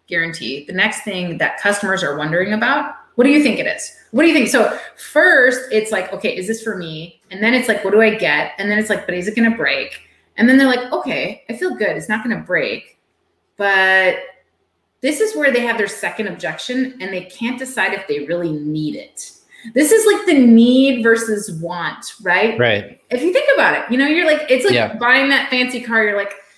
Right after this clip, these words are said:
Speaker 1: "Oh, but do I really need all these extra features? I don't know. I can like it a lot, but I don't know if I really need it." And <laughs> so this is where you're going to take the time and actually go through and say,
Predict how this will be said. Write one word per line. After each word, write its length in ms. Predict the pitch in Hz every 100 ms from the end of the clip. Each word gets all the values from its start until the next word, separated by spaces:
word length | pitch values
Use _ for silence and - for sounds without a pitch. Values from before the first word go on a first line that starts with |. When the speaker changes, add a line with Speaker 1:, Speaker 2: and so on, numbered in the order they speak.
| _ _ _ _ _ _ -
Speaker 1:
"Oh, 240 | 240 233
but 100 | 226
do 140 | - 359
I 40 |
really 280 | 359 233 175
need 440 | 156 156 214 269 262
all 140 | 254
these 200 | 254 233
extra 320 | 226 - - 240
features? 840 | - 254 254 262 262 262 254 - _ _ _ -
I 60 |
don't 160 | 339 269
know. 100 | 170 165
I 60 |
can 260 | 165 160 143
like 260 | 165 262 -
it 80 |
a 100 | - 165
lot, 400 | 240 247 151 -
but 100 | 180
I 40 | 269
don't 140 | 359
know 80 | 302
if 80 | 208
I 40 |
really 240 | 180 180
need 340 | 165 165 196 175
it." 220 | 110 - _ _ _ _
And 260 | - 202 311
<laughs> 280 | 311 - -
so 340 | 339 247 - - -
this 240 | 269 453
is 160 | 440 285
where 320 | 240 208 202
you're 220 | 202 202
going 240 | 196 196 190
to 100 | 185
take 400 | - 220 220 -
the 140 | 220
time 720 | - 175 170 156 139 139 156 -
and 220 | 180 170 165
actually 560 | 175 175 - 180 170
go 280 | 175 170 196
through 640 | - 180 175 151 151 151 - _ _
and 360 | 165 165 156 160 -
say, 480 | - 151 151 -